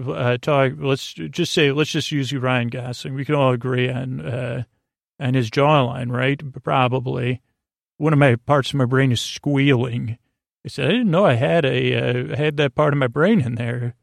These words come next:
a Gosler." But, uh, what if we went back? Maybe, maybe Ryan Gosling reached out to me, like, uh, "Let me know if you used a bendy straw a lot." Again, I'm not trying to, um, I could, I mean, may-, also, I bought a bunch of bendy straw stock before this episode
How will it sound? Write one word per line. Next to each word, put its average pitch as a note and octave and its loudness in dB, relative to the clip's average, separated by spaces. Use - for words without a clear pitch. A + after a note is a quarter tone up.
a C3 -8
Gosler." C3 0
But, E3 4
uh, C3 2
what E3+ -2
if G3+ -2
we G3 2
went D#3+ 2
back? D#3 2
Maybe, D3 2
maybe D#3 4
Ryan D3+ 0
Gosling D3 2
reached D3+ 0
out C#3+ 2
to - -10
me, A#2+ -8
like, B2 -4
uh, B2 -2
"Let D3 0
me F3+ 4
know D#3+ 4
if C#3+ 0
you D3+ -2
used D3 0
a - -2
bendy D3 2
straw B2+ -4
a - -4
lot." B2 -8
Again, D#3+ 2
I'm C#3+ 4
not D3+ 2
trying D3 2
to, C#3 2
um, B2+ 0
I C3+ -2
could, - 0
I C3 4
mean, C3+ 4
may-, D3 2
also, D3+ 2
I C3+ 4
bought C3+ 0
a A#2 -2
bunch B2+ -2
of C3 -4
bendy B2 0
straw C3+ -4
stock C3 -4
before C#3+ -6
this A#2+ -8
episode B2+ -4